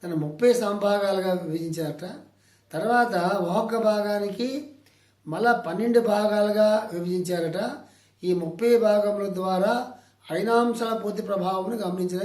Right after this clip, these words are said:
గమనించి గురించిన వివరణ కాల జ్ఞానం ప్రసాదించారు. అయినాంశాలు అనేటి వాటిని దీని ద్వారా ముప్పై, ముప్పై భాగాల ద్వారా వాళ్ళు గుర్తి-, గుర్తించారు సుమా అని చెప్తున్నారు. ఈ అయినాంశాల దాకా వచ్చేటప్పటికే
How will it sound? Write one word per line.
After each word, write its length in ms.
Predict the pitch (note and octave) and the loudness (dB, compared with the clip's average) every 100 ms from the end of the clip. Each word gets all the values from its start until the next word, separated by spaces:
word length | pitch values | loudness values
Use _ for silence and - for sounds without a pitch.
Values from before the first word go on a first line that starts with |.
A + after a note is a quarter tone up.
| B3 D#3+ | -6 -6
గమనించి 560 | E3+ F3+ F3 A#3 C#4+ - _ _ _ _ _ _ F3+ | -4 -2 -4 -6 -8 -12 _ _ _ _ _ _ -6
గురించిన 300 | A3 G#3 F3+ | -4 -2 -2
వివరణ 360 | E3+ G#3+ A3+ | 0 0 -2
కాల 220 | A3 G3 | -2 -2
జ్ఞానం 380 | F#3 F3 F3 A#3+ | -2 -4 -4 -6
ప్రసాదించారు. 1040 | A#3 - D#3 F3+ E3+ D#3 D3+ C#3+ F3+ F3 - _ _ _ - | -8 -10 -6 -6 -4 -6 -6 -6 -6 -8 -12 _ _ _ -10
అయినాంశాలు 680 | F3 A3 G#3+ G#3 G3+ F#3+ F#3 | -6 -2 -2 -2 -4 -6 -4
అనేటి 320 | F#3 F3 F3+ | -4 -4 -4
వాటిని 540 | E3 E3 D3+ D#3+ A3 | -4 -4 -6 -8 -8
దీని 360 | A3 D#3 E3+ E3 | -6 -4 -4 -4
ద్వారా 460 | D#3 D#3 D#3+ A#3 - - _ _ _ - | -6 -4 -6 -8 -10 -18 _ _ _ -16
ముప్పై, 440 | E3 G3+ G3 F#3 D#3+ | -10 -8 -6 -6 -6
ముప్పై 360 | D3+ E3 G3+ | -8 -4 -4
భాగాల 500 | F#3 F3 F3 E3 D#3+ | -2 -2 -2 -2 -4
ద్వారా 300 | D3+ D#3 D3+ | -4 -6 -4
వాళ్ళు 200 | F3+ F3 | -4 -4
గుర్తి-, 280 | D3+ D3+ - | -4 -8 -10
గుర్తించారు 480 | - - F3 F3 E3 | -18 -14 -10 -8 -10
సుమా 220 | E3 D#3+ | -8 -8
అని 120 | D#3+ | -6
చెప్తున్నారు. 460 | D#3 D3+ D3+ C#3 C3+ - _ _ _ _ _ _ _ _ _ _ _ _ _ | -6 -8 -10 -10 -14 -20 _ _ _ _ _ _ _ _ _ _ _ _ _
ఈ 20 | D#3+ | -4
అయినాంశాల 680 | D3+ F3+ F#3+ G3 G3 G3 | -2 -2 -4 -4 -4 -6
దాకా 320 | F#3 F3+ F3+ | -4 -4 -2
వచ్చేటప్పటికే 1120 | F#3 E3 F3+ F3 E3+ F3+ F3 G#3 B3 A#3+ - | -2 -2 -2 -4 -4 -6 -2 4 4 4 0